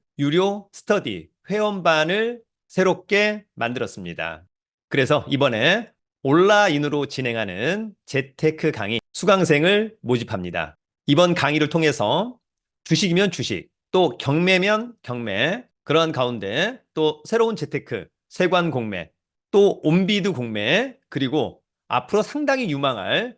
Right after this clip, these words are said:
부실채권, 즉 엠피엘, 그리고 살아가는 동안에 중요한 부동산 상식과 법률, 총 열두 번의 온라인 강의를 진행합니다. 여러분들도 한번 보시고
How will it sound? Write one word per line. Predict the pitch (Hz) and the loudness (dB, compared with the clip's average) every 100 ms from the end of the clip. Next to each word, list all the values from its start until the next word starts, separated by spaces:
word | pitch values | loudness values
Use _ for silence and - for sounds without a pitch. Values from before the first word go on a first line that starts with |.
| _ | _
부실채권, | 151 202 180 147 - 107 92 | -6 -4 -2 -2 -2 -4 -4
즉 | 151 | -6
엠피엘, | 120 147 165 143 98 78 _ _ _ _ | -2 -4 -2 -2 -2 -4 _ _ _ _
그리고 | 151 156 190 202 - | 0 2 2 -2 -6
살아가는 | - 233 254 233 214 | -6 0 2 2 0
동안에 | 190 160 156 | 0 0 -2
중요한 | 131 120 104 101 87 | -4 -8 -6 -8 -10
부동산 | - 147 139 139 117 - | -4 -4 0 -2 -4 -12
상식과 | - 202 202 190 196 180 - 214 226 214 _ _ | -8 -4 -2 -2 -4 -4 0 2 2 0 _ _
법률, | 139 139 110 76 - _ _ _ | -4 -4 -6 -10 -18 _ _ _
총 | - 190 104 - | 2 2 2 0
열두 | 143 160 156 - 180 | 4 4 2 0 2
번의 | 165 160 196 - | 2 2 0 0
온라인 | 151 202 208 202 202 | -2 0 0 0 -4
강의를 | - 101 117 117 147 170 - | -6 -6 -6 -4 -4 -4 -4
진행합니다. | - 151 123 98 92 90 80 _ _ _ _ - | 0 0 0 -4 -4 -6 -8 _ _ _ _ 0
여러분들도 | 147 170 175 185 | 0 2 0 2
한번 | 208 202 | 2 0
보시고 | 131 131 123 117 87 | -2 -4 -4 -4 -6